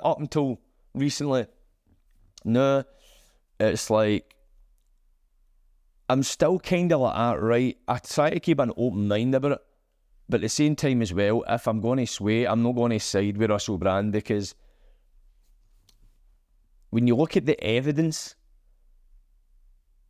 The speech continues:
there's some people you can look at, like, if we look at Mike Tyson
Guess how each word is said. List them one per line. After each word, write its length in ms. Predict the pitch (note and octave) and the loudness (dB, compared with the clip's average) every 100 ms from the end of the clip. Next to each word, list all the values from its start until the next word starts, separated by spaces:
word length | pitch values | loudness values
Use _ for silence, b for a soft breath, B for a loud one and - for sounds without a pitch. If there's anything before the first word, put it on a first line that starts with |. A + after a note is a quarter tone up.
| _ | _
there's 140 | A#2 | -4
some 260 | - D#3 D#3 | 0 0 0
people 380 | - D#3+ D3+ D3+ | 0 -2 0 0
you 100 | C#3+ | 2
can 240 | C#3 A#2+ | 2 0
look 180 | A#2+ - | 0 0
at, 200 | B2+ - _ | -2 -2 _
like, 240 | A#2 - - _ _ | -2 -2 -6 _ _
if 160 | B2+ - | -16 -4
we 80 | C3+ | -2
look 140 | C#3+ | 0
at 60 | A#2+ | -2
Mike 360 | A#2+ A#2 D#2 | 0 -2 -2
Tyson 480 | - G#2 A2+ - C3 | -2 0 0 -2 -8